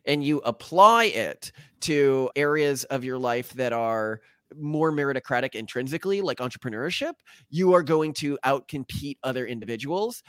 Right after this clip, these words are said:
who didn't have to deal with the challenges that you're having to go through. And this is one of the really rich thing about a lot of these, you know, putting their fingers on the scale of the system to, to make it easier for one group or another group, is in that disproportionately pushes those groups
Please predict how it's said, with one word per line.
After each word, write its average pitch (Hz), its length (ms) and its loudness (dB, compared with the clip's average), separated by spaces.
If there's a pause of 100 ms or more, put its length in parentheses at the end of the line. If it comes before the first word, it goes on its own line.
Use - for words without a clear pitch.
(160)
who 156 200 2
didn't 147 360 -2
have 151 200 -2
to 147 140 -8
deal 127 240 -2
with 123 140 -2
the 117 80 -6
challenges 110 720 -4
that 120 100 -6
you're 113 160 -6
having 107 220 -6
to 101 80 -12
go 104 180 -4
through. - 280 -12 (400)
And 180 100 -6
this 240 160 -4
is 208 120 -8
one 202 120 0
of 156 60 -4
the 160 80 2
really 151 260 -2
rich 135 360 2
thing 131 500 0
about 123 440 4
a 120 80 2
lot 120 280 4
of 117 120 0
these, 117 400 -4 (240)
you 160 120 2
know, 123 80 0
putting 147 300 0
their 131 180 -2
fingers 120 420 -2
on 110 120 -4
the 104 100 -6
scale 110 360 0
of 101 120 -4
the 101 100 -8
system 139 500 0 (340)
to, 120 160 2
to - 120 -4
make 123 160 0
it 110 80 2
easier 117 260 0
for 123 160 -2
one 113 160 0
group 117 220 0
or 110 60 0
another 110 240 0
group, 175 200 0 (300)
is 160 160 4
in 202 120 6
that 226 200 4
disproportionately 165 800 0
pushes 143 480 0 (100)
those 123 300 0
groups 208 400 2